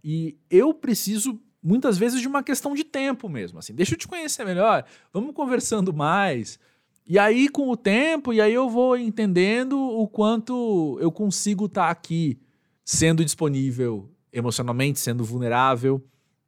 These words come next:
trazendo você pra um lugar mais íntimo meu. E eu faço questão de dizer isso, primeiro, no, nesse lugar, né, da, da transparência, assim. Seria hipócrita da minha parte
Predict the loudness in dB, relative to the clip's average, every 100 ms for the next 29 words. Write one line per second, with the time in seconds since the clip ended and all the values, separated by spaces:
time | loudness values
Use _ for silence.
0 | _ -2 2 2 2 2 2 0 0 0
1 | 0 0 0 -4 -4 -4 -4 0 0 0
2 | -4 _ _ _ _ _ 2 4 4 2
3 | 0 2 0 0 2 4 4 2 2 2
4 | 6 6 4 0 -4 -4 -4 -4 -2 0
5 | 0 0 -2 -4 -4 -6 -4 -2 0 0
6 | 0 0 2 0 -2 -6 -12 -14 -10 -4
7 | -2 -2 4 4 4 -4 -6 -6 -4 0
8 | 0 -2 -8 -16